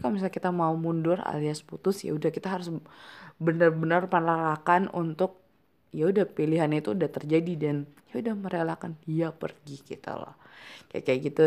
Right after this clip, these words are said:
sih. Jadi ya, aku juga belajar untuk, semoga habis ini aku bisa rela untuk yang mana harus aku buang dan mana yang harus aku simpan. Dan semoga yang aku simpan tidak terlalu banyak supaya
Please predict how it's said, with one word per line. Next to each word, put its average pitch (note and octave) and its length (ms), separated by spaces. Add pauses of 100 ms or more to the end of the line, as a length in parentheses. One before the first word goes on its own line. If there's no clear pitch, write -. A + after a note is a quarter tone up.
sih. D#3 200 (120)
Jadi D3+ 180 (140)
ya, D3+ 160 (240)
aku E3+ 240
juga D#3 160
belajar D3+ 320
untuk, D#3 240 (800)
semoga C4 640 (680)
habis F#3+ 800
ini G#3+ 480 (400)
aku F3+ 320
bisa F3 240
rela F3 320
untuk E3 320 (720)
yang D3 180
mana E3+ 240
harus D#3+ 160
aku F3 240
buang E3+ 480
dan D#3+ 160
mana D#3 320
yang D#3 80
harus D#3 320
aku - 240
simpan. C#3+ 480
Dan C#3 160
semoga D#3 320
yang D#3+ 160
aku D#3+ 160
simpan E3 320 (400)
tidak - 320
terlalu D3 240
banyak E3+ 240
supaya E3 800